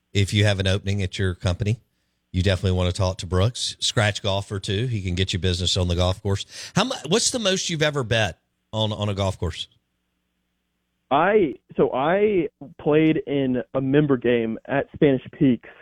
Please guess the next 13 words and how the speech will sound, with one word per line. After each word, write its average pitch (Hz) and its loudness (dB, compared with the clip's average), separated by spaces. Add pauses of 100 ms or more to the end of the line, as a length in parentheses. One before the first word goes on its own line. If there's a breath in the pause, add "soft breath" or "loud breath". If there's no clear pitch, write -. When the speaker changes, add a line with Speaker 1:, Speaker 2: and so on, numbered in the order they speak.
(420 loud breath)
Speaker 2:
and 131 6 (1000)
I 139 4 (120)
started, 175 2 (160)
we 147 -2
started 175 2
on, 143 0
and 151 0
it's 147 -2
a 160 2
game 170 4
where 151 4
it's 135 -4
like 131 -2